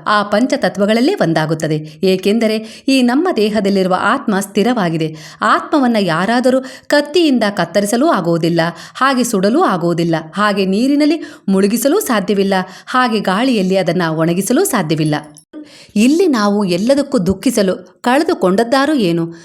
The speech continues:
ನಾವು ಬಂದಾಗ ತಂದಿರುವುದಾದರೂ ಏನು? ಕಳೆದುಕೊಳ್ಳಲು ನಾವು ಇಲ್ಲಿ ಗಳಿಸಿದ್ದಾದರೂ ಏನು? ನಷ್ಟವಾಗಲು ನಾವು ಏನು ತಂದೂ ಇಲ್ಲ,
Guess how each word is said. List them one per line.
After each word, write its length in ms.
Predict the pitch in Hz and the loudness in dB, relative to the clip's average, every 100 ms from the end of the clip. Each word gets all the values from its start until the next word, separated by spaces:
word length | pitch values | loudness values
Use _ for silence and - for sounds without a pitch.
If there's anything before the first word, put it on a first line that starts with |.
| - | -2
ನಾವು 240 | 269 311 254 | 0 2 2
ಬಂದಾಗ 460 | 208 254 269 254 233 | 2 2 0 0 0
ತಂದಿರುವುದಾದರೂ 720 | 180 175 208 247 262 269 320 | 0 2 2 2 0 0 0
ಏನು? 280 | 175 160 160 | 2 0 -2
ಕಳೆದುಕೊಳ್ಳಲು 920 | - - 254 359 349 233 226 220 202 | -8 -2 0 2 0 2 2 2 2
ನಾವು 320 | 208 202 202 | 2 2 2
ಇಲ್ಲಿ 280 | 220 220 185 | 0 2 2
ಗಳಿಸಿದ್ದಾದರೂ 720 | 170 180 185 240 254 262 320 | 2 0 0 0 2 2 2
ಏನು? 300 | 233 160 160 160 - _ _ _ 220 | 2 0 -2 -6 -18 _ _ _ 0
ನಷ್ಟವಾಗಲು 880 | 226 233 285 208 196 190 185 175 175 - | 0 0 0 0 2 2 0 -2 -6 -2
ನಾವು 300 | 269 277 220 | 0 2 0
ಏನು 300 | 180 240 339 | 2 2 2
ತಂದೂ 320 | - 202 262 | 2 2 2
ಇಲ್ಲ, 240 | 302 175 | 2 2